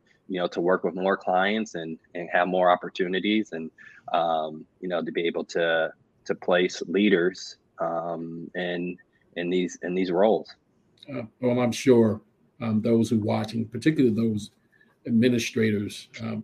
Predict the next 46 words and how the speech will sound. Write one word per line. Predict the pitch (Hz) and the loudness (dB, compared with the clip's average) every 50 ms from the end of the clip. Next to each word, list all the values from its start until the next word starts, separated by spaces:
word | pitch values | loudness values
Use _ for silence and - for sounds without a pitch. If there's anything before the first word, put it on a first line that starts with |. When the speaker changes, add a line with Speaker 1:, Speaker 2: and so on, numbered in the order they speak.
| - - 113 | -10 -8 -8
Speaker 2:
athletic | 113 - - 120 113 110 107 - | -8 -6 -2 -2 -2 -2 -2 -2
directors | 107 110 107 104 - - 120 113 - | -2 -2 -2 -4 -4 -6 -10 -10 -8
who | 120 117 113 107 | -8 -6 -6 -4
are | |
not | 104 127 139 - | -4 -4 -6 -4
just | - 131 110 - | -2 -4 -2 -2
looking | - 113 - - | -4 -6 -6 -8
for | - - 113 | -10 -10 -10
coaches, | - - 123 113 - 110 104 | -4 -4 -4 -4 -4 -8 -12
but | - - 110 | -12 -8 -6
also | 113 135 156 156 - 123 | -2 -2 -2 -2 -2 -2
on | 113 110 104 | 0 0 2
the | 104 | 2
administrative | 110 113 104 107 - - - 113 110 104 104 | 2 2 2 0 -4 -6 -6 -6 -6 -6 -6
side, | - - - 113 104 104 101 101 - _ _ _ _ _ _ _ _ - | -10 -6 -6 -4 -4 -4 -6 -8 -12 _ _ _ _ _ _ _ _ -8
um, | 117 110 107 101 107 107 107 104 104 - _ _ _ _ _ _ _ - | -6 -4 -4 -4 -4 -6 -6 -8 -8 -12 _ _ _ _ _ _ _ -2
you | 127 117 | -2 0
know, | 107 107 110 | 0 -2 -4
can, | - - 120 117 107 104 113 - - | -6 -4 -2 0 0 0 -2 -6 -8
can | - 113 107 101 | -4 -4 -4 -2
definitely | 110 123 113 - - 117 104 | 0 -2 -2 -2 -2 -2 0
reference | 98 117 117 110 - - 113 107 104 - - - _ _ _ _ _ _ _ _ | 2 2 2 2 0 -2 -4 -4 -4 -6 -10 -20 _ _ _ _ _ _ _ _
some | - - 123 120 | 0 2 2 4
of | 117 | 4
the | 110 101 | 2 0
searches | - - 127 117 110 - 113 104 110 | 0 0 0 0 0 -2 -6 -8 -6
you | 117 107 | -6 -6
just | - 120 113 101 - - | -2 -2 -4 -4 -2 0
mentioned | 110 113 110 107 - - 110 101 113 | 2 2 2 2 0 -4 -6 -4 -4
and | 113 110 110 107 - _ _ _ _ _ - | -4 -4 -6 -8 -10 _ _ _ _ _ -4
get | - - 117 | 0 2 4
a | |
lot | 110 110 110 113 113 | 4 4 4 4 2
of | 107 | 2
great | 101 110 110 107 107 - | 2 2 2 2 0 0
feedback. | - - 113 110 104 - 110 107 101 107 110 - | 0 2 4 4 4 2 -2 -2 -2 -2 -6 -6
And | 110 110 113 110 110 - - | -6 -6 -6 -6 -6 -6 -4
you | 113 110 | -4 -2
talk | - 143 127 - 143 | 0 0 2 2 2
about | 113 113 113 113 110 | 0 0 0 0 0
opportunity | 110 110 - 117 - - 135 127 120 117 104 110 110 107 107 - _ _ - _ _ _ - | -2 -4 -4 -8 -4 0 0 2 2 2 2 2 0 0 -2 -6 _ _ -20 _ _ _ -2
in | 117 113 | -2 -2
terms | - - 123 120 113 104 | -2 -2 -2 0 0 0
of | 113 - - | -2 -2 -4
how | 117 107 101 | -4 -4 -4
the, | 113 120 120 | -6 -6 -8